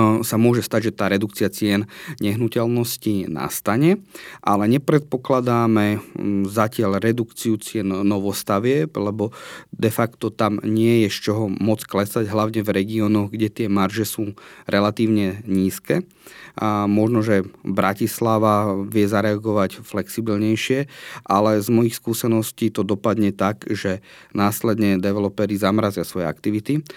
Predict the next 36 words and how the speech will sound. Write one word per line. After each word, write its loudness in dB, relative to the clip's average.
a 0
nebudú 2
stavať -2
niečo, -2
aby -2
išli -6
do 0
rizika -2
alebo 0
aby -4
tam -6
mali -6
príliš -2
nízku -2
maržu 0
na -2
to, -6
aby -8
sa -6
to -2
nepodarilo. -4
Hej, -2
čiže, 0
a 0
to 4
zase 0
nám 4
spôsobí 0
ten 0
kolotoč, 2
že 2
zase 0
nám 0
začnú -6
chýbať 0
byty 0